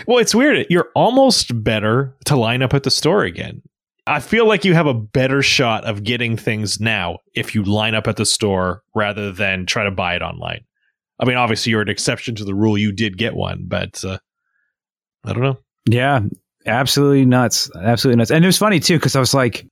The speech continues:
Speaker 2: I, I thought about it, and I'm like, "Do any of my friends have P S fives? I don't think any do." And then I thought about it actually, and I'm like, "Oh, no, I have, like, five friends who have <laughs> P S fives." Like,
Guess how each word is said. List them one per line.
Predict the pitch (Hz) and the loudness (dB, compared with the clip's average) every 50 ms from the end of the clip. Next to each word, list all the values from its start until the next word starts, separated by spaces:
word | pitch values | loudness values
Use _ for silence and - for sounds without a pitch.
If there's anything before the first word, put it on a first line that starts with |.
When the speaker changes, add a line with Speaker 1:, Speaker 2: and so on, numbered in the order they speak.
| _ _ _ _ _ _ _ - | _ _ _ _ _ _ _ -2
Speaker 2:
I, | 165 156 160 160 | -2 0 0 0
I | 147 | 0
thought | - 185 190 240 247 | 2 2 4 4 4
about | 190 131 127 120 113 120 | 4 4 4 2 2 2
it, | 127 113 | 2 4
and | 139 | 4
I'm | 143 139 | 4 4
like, | 131 123 113 87 | 4 2 2 2
"Do | 131 160 240 | 2 4 4
any | 320 381 | 4 4
of | 359 | 4
my | 294 - | 4 4
friends | - - - 104 104 135 185 - | 2 0 2 2 4 4 4 4
have | 214 214 208 | 2 0 2
P | - - 233 240 | 2 2 4 4
S | 240 - | 4 2
fives? | - - 240 240 262 269 277 277 254 - - - - _ | 2 2 2 4 4 6 6 4 4 2 -2 -6 -6 _
I | - 311 | 2 4
don't | 349 262 - | 4 4 4
think | - 170 156 139 175 | 2 2 2 4 4
any | 180 196 196 | 4 4 6
do." | 170 220 269 233 156 110 | 6 6 6 6 6 6
And | 127 127 | 6 4
then | 151 160 | 4 4
I | 147 | 2
thought | - - 143 135 143 156 | 0 0 0 2 2 2
about | 143 151 156 147 | 2 2 4 4
it | 139 113 - - | 4 2 2 0
actually, | - 110 120 139 - - 202 208 220 226 247 247 202 | -2 -2 0 0 0 2 4 4 6 6 6 6 6
and | 151 139 143 | 4 4 6
I'm | 143 | 6
like, | 143 131 110 - | 4 4 4 2
"Oh, | 170 | 2
no, | 147 139 139 | 2 4 4
I | 160 214 | 4 2
have, | 269 240 139 | 2 2 2
like, | 98 92 | 0 -2
five | - - 135 143 202 226 - | -2 -2 0 2 2 2 2
friends | - 120 104 95 95 98 | 2 2 2 2 4 4
who | - 120 | 2 2
have | 104 120 - | 0 0 -2
<laughs> | |
P | - 156 147 | 0 2 2
S | 151 143 - - | 2 2 2 0
fives." | - 139 123 - 143 143 139 - 131 - | 0 0 0 0 -2 -2 -2 -2 0 0
Like, | 160 143 151 131 - | 2 2 2 0 -2